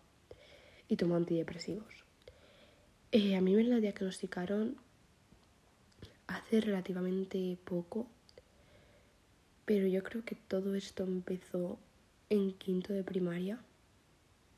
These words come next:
Mm, sí, en quinto, sí, quinto, sexto de primaria.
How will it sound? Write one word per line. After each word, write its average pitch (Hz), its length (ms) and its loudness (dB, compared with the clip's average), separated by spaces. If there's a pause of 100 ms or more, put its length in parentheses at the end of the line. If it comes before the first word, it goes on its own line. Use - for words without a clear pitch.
(360)
Mm, 180 720 4
sí, - 220 -2
en 175 160 -4
quinto, 175 600 -2
sí, - 240 -8
quinto, 196 420 -8
sexto - 400 -10
de 196 60 -6
primaria. 208 520 -4